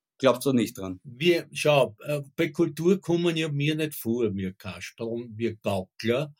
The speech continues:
Speaker 2: Äh, wir wissen selber schon, wir werden vielleicht so ums Drehleiern kaufen und uns auf die Straßen stellen. Oder vielleicht so lieber Augustin-mäßig in den Pestgruben unsere Lieder singen, unsere Programme aufführen.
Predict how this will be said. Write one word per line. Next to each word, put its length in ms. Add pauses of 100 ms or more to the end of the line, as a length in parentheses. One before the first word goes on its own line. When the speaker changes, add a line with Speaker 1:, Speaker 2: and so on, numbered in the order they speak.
(380)
Speaker 2:
Äh, 520
wir 160
wissen 280
selber 320
schon, 160
wir 100
werden 200
vielleicht 340
so 140
ums 240
Drehleiern 640
kaufen 400
und 180
uns 180
auf 120
die 100
Straßen 480
stellen. 380 (440)
Oder 540
vielleicht 960
so 340
lieber 360
Augustin-mäßig 1120
in 160
den 240
Pestgruben 840
unsere 380
Lieder 440
singen, 460
unsere 320
Programme 640
aufführen. 720